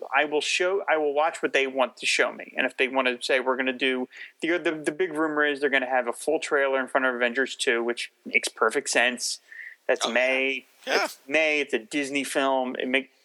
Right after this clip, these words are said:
Speaker 1: but that'll probably be it. They'll probably have maybe one other trailer. I hope they don't do too many. I mean, I deal with trailers all day at work, and some of these major films have, like, five trailers. You're like, "Uh, no,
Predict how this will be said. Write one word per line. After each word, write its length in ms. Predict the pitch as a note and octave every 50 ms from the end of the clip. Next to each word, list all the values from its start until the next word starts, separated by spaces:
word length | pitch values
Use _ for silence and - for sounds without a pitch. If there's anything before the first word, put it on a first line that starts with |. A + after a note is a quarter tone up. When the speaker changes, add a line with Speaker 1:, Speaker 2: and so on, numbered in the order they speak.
| _ _ _ -
Speaker 1:
but 160 | - D3+ C3 B2+
that'll 240 | F3 G#3+ C4 C#4+
probably 580 | A#3 - - - A#3 C4+ D4 D4+ D4 C#4 B3+ A#3
be 220 | F#3+ F3 G#3 A3+
it. 160 | B3 A3 - -
They'll 80 | -
probably 240 | - - A#3 A#3+ B3
have 120 | A3 F#3+
maybe 380 | D#3 C#3 C3+ C#3+ D#3+ D#3+ E3 D#3+
one 320 | C3+ A#2+ A#2 C3 D3 E3
other 160 | F#3+ G3+ G#3+ G#3
trailer. 500 | - - A3 A3 A3 A3 A#3 A3+ A3 -
I 60 | -
hope 220 | - - E3+ -
they 80 | - G3
don't 180 | F#3 G#3 G3
do 80 | - A3+
too 180 | G3+ - A3+ G#3+
many. 280 | G#3+ A3 A3 A#3 A3+
I 40 | F#3+
mean, 280 | F3 E3+ E3 D#3 C#3+ - _ _ - _ _ _ _ _ -
I 120 | - F3+ F3+
deal 180 | E3 G3+ G#3
with 140 | F3+ F#3 -
trailers 400 | - G3 F#3+ F#3 F3+ E3+ D#3 -
all 240 | - - D#3+ E3 D#3
day 160 | D3 D3 D#3
at 160 | E3 E3+ E3 D#3
work, 340 | D#3+ E3 F3+ F#3 - - -
and 180 | - D3 C3 B2
some 160 | - A3+ A3+
of 60 | A3
these 120 | G3 E3 C#3
major 380 | C#3+ D3 D#3+ D#3+ D#3+ C#3+ D#3
films 240 | - - F3 D#3 C#3
have, 100 | C#3 C3 C3
like, 120 | B2 -
five 520 | - - - - D3+ C#3 C#3+ D#3+ D#3 C#3+ A#2+
trailers. 580 | - - D#3 D3 D3+ D3+ C#3+ B2 A2+ A2 A2
You're 160 | B2 B2+ B2
like, 200 | B2 A#2+ A#2+ - - -
"Uh, 80 | - G3 E3 E3+
no, 140 | - C#4 -